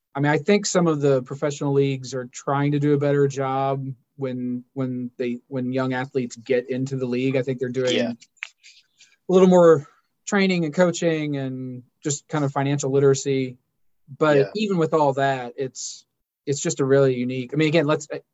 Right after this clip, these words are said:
Speaker 1: if you even just take the typical college grad, if I say,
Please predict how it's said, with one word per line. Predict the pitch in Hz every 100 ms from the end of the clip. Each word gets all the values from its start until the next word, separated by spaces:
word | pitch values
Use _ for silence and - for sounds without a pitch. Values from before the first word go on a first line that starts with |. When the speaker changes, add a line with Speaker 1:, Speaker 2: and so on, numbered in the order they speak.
| _ _ _ _ _
Speaker 1:
if | 151 151
you | 151
even | 180 208
just | 170 160
take | 180 165
the |
typical | 143 170 139
college | 131 165 165 139
grad, | 135 127 127
if | 123
I | 139
say, | 139 139 131 123